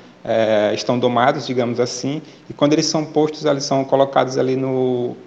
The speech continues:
em quarentena, tudo aquilo começa a aflorar, a violência, a questão do,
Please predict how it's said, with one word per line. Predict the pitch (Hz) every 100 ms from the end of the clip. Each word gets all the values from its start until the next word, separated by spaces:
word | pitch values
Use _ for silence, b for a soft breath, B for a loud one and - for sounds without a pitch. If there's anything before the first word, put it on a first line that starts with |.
| - _ -
em | 127
quarentena, | 123 127 127 127 135 143 160 156 B B -
tudo | 151 180
aquilo | 180 - 170
começa | 170 170 160 165 -
a | 156
aflorar, | - 170 151 135 127 123
a | 117
violência, | 123 131 131 143 139 139 110
a | 107
questão | 117 113 117
do, | 120 123 120 117 113